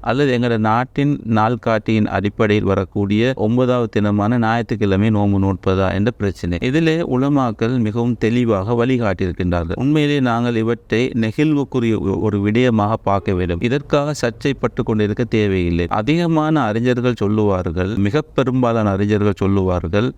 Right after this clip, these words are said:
அந்தந்த நாட்டிலே காணக்கூடிய பிறையின் பிரகாரம்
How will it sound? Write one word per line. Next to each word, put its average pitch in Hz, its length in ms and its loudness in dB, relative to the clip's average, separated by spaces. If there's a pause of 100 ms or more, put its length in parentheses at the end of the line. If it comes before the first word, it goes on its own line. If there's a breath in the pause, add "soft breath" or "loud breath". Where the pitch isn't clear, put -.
(100)
அந்தந்த 151 400 2 (100)
நாட்டிலே 123 460 -2 (100)
காணக்கூடிய 113 720 -2 (560)
பிறையின் 117 480 0 (140)
பிரகாரம் 104 640 0